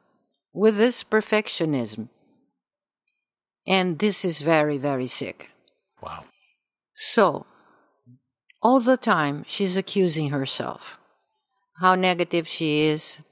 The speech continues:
Speaker 1: how wrong she does.
Speaker 2: How
Speaker 1: And
Speaker 2: slowly she's learning.
Speaker 1: She's slowly, and she wouldn't, she's a dumb person, she will never learn. And the children and this and that. So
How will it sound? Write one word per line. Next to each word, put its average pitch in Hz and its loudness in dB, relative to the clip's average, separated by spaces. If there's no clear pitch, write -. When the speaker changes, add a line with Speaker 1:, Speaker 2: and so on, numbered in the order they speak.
Speaker 1:
how 175 2
wrong 180 4
she 170 -2
does. 143 -4
Speaker 2:
How - -2
Speaker 1:
And 101 0
Speaker 2:
slowly 101 2
she's 90 -6
learning. 80 -4
Speaker 1:
She's 202 -4
slowly, 175 4
and 170 -2
she - -6
wouldn't, 175 -2
she's 190 -2
a 190 6
dumb 170 2
person, 175 0
she 175 -4
will 175 0
never 170 0
learn. 160 0
And 185 0
the 202 4
children 170 4
and 170 0
this 165 4
and 165 0
that. 156 0
So 170 0